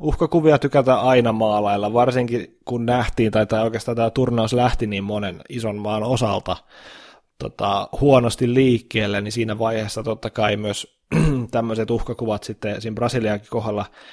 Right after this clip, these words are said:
alkoi syntyä, että mitä jos nekin, ja, nekin, nekin olisi eilen jäänyt siihen lohkoon, mutta kyllä niin kuin, niin kuin puhuttiin aikaisemmassa jaksossa, niin reilu viikko sitten, niin kyllä Brasilia jo se ensimmäinen ottelu näytti, että siellä oli ne selvästi ne oikeanlaiset palaset siinä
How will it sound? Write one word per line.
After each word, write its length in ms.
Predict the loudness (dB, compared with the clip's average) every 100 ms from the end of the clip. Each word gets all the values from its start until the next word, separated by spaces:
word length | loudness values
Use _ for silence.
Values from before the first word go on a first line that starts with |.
| -14
alkoi 320 | -4 -4 -2
syntyä, 380 | -4 -4 -2 -4
että 160 | -4 -4
mitä 340 | -4 -2 -2
jos 340 | -2 -4 -8 -12
nekin, 360 | -6 -4 0 0
ja, 140 | 0 -4
nekin, 440 | -6 -4 -4 -4 -6
nekin 260 | -6 -2
olisi 160 | -2 -2
eilen 260 | -4 -2 0
jäänyt 320 | 0 0 -2
siihen 360 | -6 -6 -4
lohkoon, 400 | -4 -4 -4 -8
mutta 220 | -6 -8 -6
kyllä 200 | -2 0
niin 140 | 0
kuin, 160 | 0 -2
niin 120 | 0
kuin 100 | 2
puhuttiin 400 | 2 2 0 -2
aikaisemmassa 460 | -2 -4 -8 -6
jaksossa, 480 | -2 -2 -4 -10 -8
niin 140 | -10 -12 -18 -20 -20 _ -20 -20 -12
reilu 280 | -4 -2 0
viikko 300 | 0 -2 -4
sitten, 300 | -6 -6 -6
niin 80 | -4
kyllä 220 | 0 0
Brasilia 440 | 2 0 2 2
jo 120 | 2 2
se 180 | 0
ensimmäinen 380 | -2 -2 -4 -2
ottelu 380 | -4 -4 -4 -4
näytti, 360 | -4 -6 -6 -8
että 120 | -6
siellä 260 | -6 -2
oli 180 | 0 0
ne 100 | -2
selvästi 460 | -4 -4 -4 -4 -8
ne 200 | -10 -12 -14 -20 -20 -20 _ -2
oikeanlaiset 640 | -2 0 -2 -2 -4 -6
palaset 400 | -2 0 -2 -4
siinä 340 | -6 -6 -8